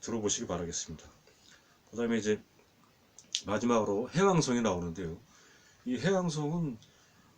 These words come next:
어, 인간이 그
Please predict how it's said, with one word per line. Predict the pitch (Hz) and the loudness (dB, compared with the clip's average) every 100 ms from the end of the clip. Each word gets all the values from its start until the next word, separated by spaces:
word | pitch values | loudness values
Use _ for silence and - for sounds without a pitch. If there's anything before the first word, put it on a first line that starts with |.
| _ | _
어, | - 80 85 85 80 82 80 80 - _ _ _ _ _ _ - | -14 -12 -10 -12 -14 -16 -20 -20 -20 _ _ _ _ _ _ -2
인간이 | 123 143 127 143 143 98 87 - | 2 4 4 2 -2 -4 -8 -16
그 | - 90 85 | -12 -10 -10